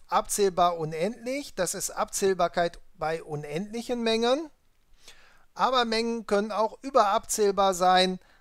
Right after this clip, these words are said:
das heißt, die reellen Zahlen hier sind zum Beispiel überabzählbar. Da kann man also nicht so eine Folge angeben, die alle reellen Zahlen erfasst.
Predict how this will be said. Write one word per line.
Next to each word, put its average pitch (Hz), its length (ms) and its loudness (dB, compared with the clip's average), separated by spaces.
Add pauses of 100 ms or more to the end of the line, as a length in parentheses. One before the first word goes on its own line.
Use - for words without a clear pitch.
(100)
das 160 200 -8
heißt, 170 400 0 (100)
die 165 100 -14
reellen 185 500 0
Zahlen 208 420 4
hier 202 160 0
sind 190 200 -2
zum 185 140 -2
Beispiel 185 380 0
überabzählbar. 165 1160 0 (220)
Da 180 120 2
kann 262 120 0
man 240 120 -2
also 196 260 2
nicht 226 180 -2
so 202 140 -2
eine 185 300 0
Folge 185 460 2
angeben, 170 580 -2 (240)
die 160 100 -16
alle 180 400 0
reellen 160 400 -2
Zahlen 156 580 -2
erfasst. 170 680 -2